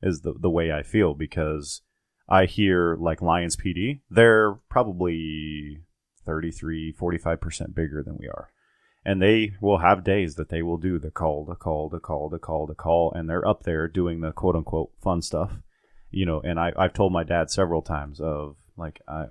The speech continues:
I, I got to do real cop stuff today." And he'll be like, "Oh, what'd you have?" And I'll be like, "Oh, I worked a, uh, like, I had an ag robbery one time." And I'm like, "I got to do real cop shit." And he's like, he'll, and he kinda had some of the same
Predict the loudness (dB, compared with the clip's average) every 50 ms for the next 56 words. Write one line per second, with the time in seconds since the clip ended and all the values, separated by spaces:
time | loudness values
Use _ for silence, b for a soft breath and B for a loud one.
0 | -10 -8 -8 -6 0 0 4 6 6 4 4 2 0 0 0 6 8 8 8 8
1 | 8 6 4 4 2 -2 -4 -2 -4 -4 -4 -8 -8 -6 -6 -6 -8 -10 -12 _
2 | _ -6 -2 -2 0 2 2 0 0 0 2 4 4 6 6 6 4 4 2 2
3 | 2 2 2 0 -2 0 0 0 0 0 4 6 8 8 8 8 6 4 2 2
4 | 2 2 2 2 2 0 -2 0 0 0 0 0 -2 -4 -4 -2 -4 -6 -4 -2
5 | -2 -2 -2 0 0 -2 -2 0 2 2 2 2 2 0 -4 -6 -10 -10 -10 -10
6 | -10 -8 -8 -8 -8 -8 -10 -16 _ _ _ _ _ _ _ _ _ _ _ _
7 | _ -2 0 0 0 0 -2 -4 -4 -4 -2 0 4 4 4 2 2 -2 0 0
8 | 2 2 2 0 2 2 0 0 0 -2 -2 -2 -2 -2 -4 _ _ _ _ _
9 | _ -2 0 0 0 -2 -2 -4 -4 -6 -6 -10 -14 _ _ -6 -6 -4 -2 -2
10 | -2 -2 -2 -6 -10 _ _ -2 -2 -2 _ -6 -6 -4 -2 -2 -2 4 6 6
11 | 6 6 6 4 4 4 4 2 4 6 6 6 6 4 4 0 2 0 2 2
12 | 2 -2 -4 -6 -8 -10 -14